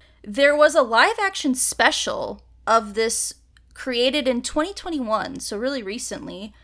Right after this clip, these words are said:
about the main character as an, uh, sixty-four-year-old woman and her family. And the twenty-fifth anniversary in two thousand sixteen saw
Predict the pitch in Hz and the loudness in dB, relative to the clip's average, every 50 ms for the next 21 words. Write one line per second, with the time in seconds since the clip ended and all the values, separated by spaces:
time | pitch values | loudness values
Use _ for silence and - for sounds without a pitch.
0 | - - _ - - 233 226 - 226 233 247 254 262 - - 233 226 226 220 226 | -20 -20 _ -4 -2 -2 2 4 4 6 6 4 2 0 -2 -4 -4 -4 -4 -4
1 | 226 226 - 220 214 202 208 208 - - 220 190 190 190 185 - - - 196 196 | -6 -6 -2 2 2 2 2 2 -2 -4 0 2 2 2 2 0 2 2 4 4
2 | 196 196 196 196 202 214 196 196 185 - - _ - 180 190 180 180 - - 269 | 4 4 2 0 0 -2 -4 -4 -6 -10 -12 _ -2 0 0 0 0 -2 -4 -4
3 | 262 - - 262 247 - - 214 214 214 208 208 202 202 202 190 190 196 208 220 | -4 -4 -4 -4 -6 -4 -4 -2 -2 0 0 0 -2 -2 -4 -4 -4 -4 -4 -4
4 | 233 240 233 - - 190 190 185 - 196 185 - - 196 185 175 185 208 254 320 | -4 -4 -4 -4 -4 -6 -6 -8 -12 -12 -12 -8 -6 -6 -6 -6 -6 -8 -8 -10
5 | 392 - _ _ _ _ _ _ _ _ _ _ _ _ _ _ _ _ _ _ | -10 -14 _ _ _ _ _ _ _ _ _ _ _ _ _ _ _ _ _ _
6 | _ - 392 392 254 202 262 262 - - - - _ - - - - - 339 359 | _ 0 0 2 2 0 -2 -6 -10 -12 -14 -16 _ -2 -2 0 0 0 0 -2
7 | 415 - - 415 392 - - 262 269 262 226 214 185 202 - - 196 190 190 185 | -2 -4 -6 -8 -6 -2 -2 0 0 0 -2 -4 -6 -6 -8 -8 -6 -6 -6 -6
8 | 190 185 - - 175 190 185 - - 254 262 269 277 269 285 269 269 - - 220 | -6 -8 -8 -10 -12 -12 -10 -10 -6 -2 -2 -2 0 -2 -2 -4 -4 -6 -6 -8
9 | 202 - - - - 220 185 185 185 180 180 202 - - - 240 214 214 208 208 | -8 -10 -12 -14 -12 -12 -12 -12 -12 -12 -10 -8 -6 -4 -2 0 0 2 2 0
10 | 208 202 208 | 0 -2 -4